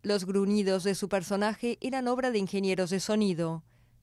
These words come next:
pero los fans de la saga consideran que fueron su expresividad y sus gestos bajo el imponente disfraz de Chewbacca los que contribuyeron al éxito del personaje.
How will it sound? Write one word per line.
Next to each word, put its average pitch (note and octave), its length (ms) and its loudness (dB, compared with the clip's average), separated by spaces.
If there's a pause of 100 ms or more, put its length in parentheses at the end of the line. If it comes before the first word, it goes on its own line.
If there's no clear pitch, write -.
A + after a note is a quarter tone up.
pero A#3+ 200 4
los A#3 180 0
fans A#3 240 2
de A#3 80 0
la A3 100 2
saga G#3+ 380 0
consideran A3+ 520 -2
que G#3+ 140 -2
fueron A3 320 -2
su G#3+ 140 -2
expresividad G3+ 840 -2
y G#3 100 -6
sus G3+ 200 -6
gestos F#3+ 480 -2
bajo G3 220 -2
el G3+ 80 -2
imponente G3 520 0
disfraz G3+ 380 0
de G#3 140 0
Chewbacca F#3+ 600 -2
los A#3+ 200 -2
que C4 100 -8
contribuyeron B3 720 -2
al G#3 140 2
éxito G3 400 -4
del F#3+ 160 -4
personaje. F3 800 -4